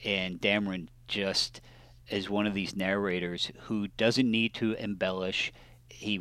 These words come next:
he reads it straight, but in a way that I found very engaging. So, um, why don't we have a listen to this? This is, again, Labyrinth of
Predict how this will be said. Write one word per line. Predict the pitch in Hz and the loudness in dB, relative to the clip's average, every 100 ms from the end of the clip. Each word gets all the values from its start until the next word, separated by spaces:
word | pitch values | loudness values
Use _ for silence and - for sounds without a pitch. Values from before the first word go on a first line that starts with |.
| 90 | -2
he | - | -4
reads | 98 110 113 107 | 0 2 2 0
it | 98 | -4
straight, | - - - 107 107 127 - - - | -2 -2 -2 0 2 2 -2 -8 0
but | 101 95 | 0 0
in | - 101 | -4 -4
a | 95 | -4
way | 92 98 98 95 | -4 0 0 0
that | 90 90 | 0 0
I | 87 87 | -2 -6
found | - 92 90 90 85 - - - | -6 -6 -4 -6 -10 -14 -20 -10
very | - 98 107 98 | -2 0 2 0
engaging. | 92 87 90 90 92 87 90 - - - - - - - - | 0 0 0 0 -2 -2 -4 -10 -18 -20 -20 -18 -16 -18 -8
So, | - 110 | 2 4
um, | 101 104 | 4 6
why | 131 | 6
don't | 156 | 8
we | 147 | 6
have | 131 | 6
a | 127 | 6
listen | 113 - 110 | 4 2 0
to | - | -2
this? | 95 101 - - | 0 0 -2 -6
This | - 95 - | -4 -2 -2
is, | 104 95 | -2 -2
again, | 98 98 98 90 | 0 2 2 0
Labyrinth | 90 92 113 117 113 | -2 0 0 -2 -2
of | 82 90 | -6 -10